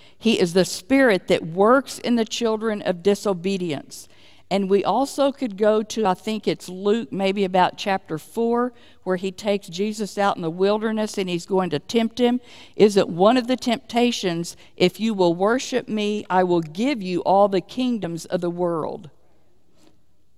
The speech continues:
That's what he told, that's what Satan told him. They were his to give,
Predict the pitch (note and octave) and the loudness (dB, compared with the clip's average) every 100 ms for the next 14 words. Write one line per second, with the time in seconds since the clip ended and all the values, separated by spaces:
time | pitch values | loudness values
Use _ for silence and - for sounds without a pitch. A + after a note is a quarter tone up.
0 | - - - - - F#3+ B3 A3 A3+ A3+ | -20 -20 -20 -6 0 0 4 4 4 -2
1 | B3+ B3 A#3 - G3+ - G3+ - - A3+ | 2 2 2 2 0 2 -2 0 0 0
2 | F#3+ F3+ A3+ A3 A3+ A3+ E3+ - - - | 0 -4 0 2 2 -2 -4 -4 -8 -20
3 | - - G#3 G#3 F#3+ F3 F3 A#3+ B3 C4 | -18 2 6 6 6 2 0 0 4 4
4 | B3 - G#3 F#3 F#3 A#3 F#3+ D3+ E3 | 2 -4 -6 -4 2 6 6 6 0